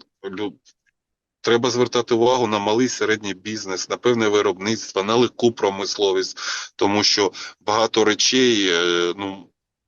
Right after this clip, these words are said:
ми не хочемо, знаєте, ми, ми не то, що не хочемо, ми і не можемо конкурувати, наприклад, з Китаєм. Є об'єм, дешево-, деш-, дешева робоча сила, але певні напрямки держави, в регіональній політиці, в місцевій політиці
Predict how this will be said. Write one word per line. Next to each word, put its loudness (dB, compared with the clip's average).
ми 0
не 2
хочемо, 2
знаєте, -2
ми, -2
ми 2
не 4
то, 0
що 0
не -2
хочемо, -4
ми -4
і -2
не -2
можемо -4
конкурувати, 2
наприклад, 0
з -6
Китаєм. 0
Є 2
об'єм, 0
дешево-, 2
деш-, -2
дешева -2
робоча -4
сила, -4
але 2
певні 0
напрямки 0
держави, 0
в -4
регіональній 0
політиці, -6
в -4
місцевій 2
політиці -4